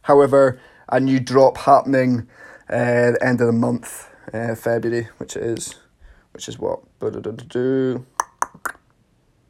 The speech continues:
Like, six, well, s-, six days? <laughs> Six days, something like that. But anyway, guys, you guys are legends. Thanks for listening. Uh, make sure if you like this podcast, please share it on your story.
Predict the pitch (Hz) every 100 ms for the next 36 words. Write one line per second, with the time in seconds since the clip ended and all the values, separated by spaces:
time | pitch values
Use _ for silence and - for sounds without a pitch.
0 | _ - - _ _ _ _ _ - -
1 | - _ _ - 110 - - _ _ _
2 | _ - - - - - - 151 151 -
3 | - - - - - - - - - -
4 | 170 151 170 151 165 - - - 202 202
5 | 185 190 185 143 - 196 214 180 185 180
6 | 185 156 - 202 202 180 175 165 170 165
7 | - - - - 139 139 139 147 156 -
8 | 165 147 143 143 139 139 143 135 - 139
9 | - 135 131 147 135 - 143 135 - 131
10 | 123 127 127 131 123 - - 226 220 208
11 | 208 196